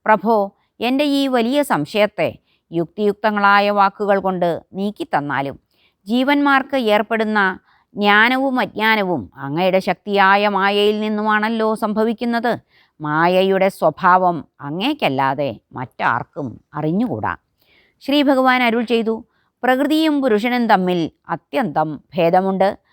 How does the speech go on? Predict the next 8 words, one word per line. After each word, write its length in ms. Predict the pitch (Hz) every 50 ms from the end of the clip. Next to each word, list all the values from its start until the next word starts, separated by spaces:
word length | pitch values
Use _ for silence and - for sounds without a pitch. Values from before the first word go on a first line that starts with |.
| _ _ _ _ _
പ്രകൃതികാര്യമായ 880 | 214 220 220 262 262 302 285 302 285 285 277 277 269 262 247 247 247 247
ദേഹാദി 520 | 240 226 190 190 175 214 196 220 226 233 233
സംഘാതം 800 | - - 156 151 160 - - 208 185 190 196 185 151 123 110 - _ _ _ _ _ _ -
വികാരയുക്തമാണ്. 1040 | 143 139 131 170 175 190 196 202 208 202 190 156 - - 143 139 123 120 127 147 - _ _ _ _ _ _ _ _ _ _ _ _ _ _ _ _ _ _ _ _ _ _ _ _ _ _ _ _ _ _ _ _ _ _ _ _ _ _ _ _ _
എന്തെന്നാൽ 640 | 202 214 220 226 254 254 233 196 170 156 147 131 110 - _ _ _ _ -
അത് 360 | 147 165 170 202 240 294 277 - _ _ _ _ -
ത്രിഗുണക്ഷോഭത്തിൽ 960 | 208 240 233 262 294 302 285 - - - 262 247 208 226 208 - 220 220 214
നിന്നും 400 | 208 202 202 196 196 185 175 -